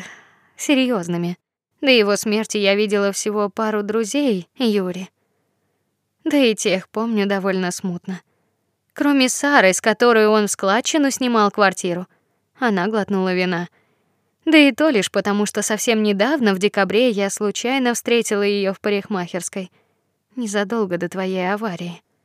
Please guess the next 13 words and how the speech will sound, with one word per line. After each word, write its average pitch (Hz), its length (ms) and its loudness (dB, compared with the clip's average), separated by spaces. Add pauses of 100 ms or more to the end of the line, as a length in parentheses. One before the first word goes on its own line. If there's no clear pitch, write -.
(560)
Она, 240 400 2
как 202 220 -2
и 202 100 2
Юрий, 202 400 0 (480)
училась 226 540 2
на 220 80 2
медицинском. 190 800 -2 (540)
А 269 140 -2
сейчас 220 500 0
тут 214 240 -2
же 202 120 -2
меня 196 360 0
узнала. 175 500 -2